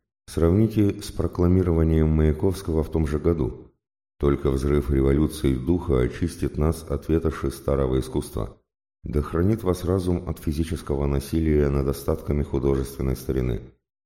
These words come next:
Отдайте их в школы и университеты для изучения географии, быта и истории, но с негодованием оттолкните того, кто эти окаменелости будет подносить вам вместо хлеба живой красоты».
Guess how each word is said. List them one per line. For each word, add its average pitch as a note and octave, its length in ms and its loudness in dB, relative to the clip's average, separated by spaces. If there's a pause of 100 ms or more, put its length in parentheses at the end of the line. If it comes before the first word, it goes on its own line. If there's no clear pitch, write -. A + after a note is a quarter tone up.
(200)
Отдайте E2 600 2
их - 140 -6
в - 40 -14
школы F2+ 360 2
и - 240 0
университеты D#2 960 2
для B1 380 0
изучения D2 500 0
географии, D#2 760 0
быта D#2+ 340 0
и D2+ 280 -2
истории, C2+ 680 -2 (380)
но F2+ 100 6
с G2 120 -2
негодованием F#2 760 4
оттолкните E2+ 640 -2
того, D2+ 440 0
кто - 400 -2
эти D2 220 2
окаменелости C#2+ 880 -2 (340)
будет G2+ 320 2
подносить E2 460 0
вам E2+ 240 0
вместо D2+ 420 0
хлеба D#2 520 0
живой C2+ 320 0
красоты». - 600 -6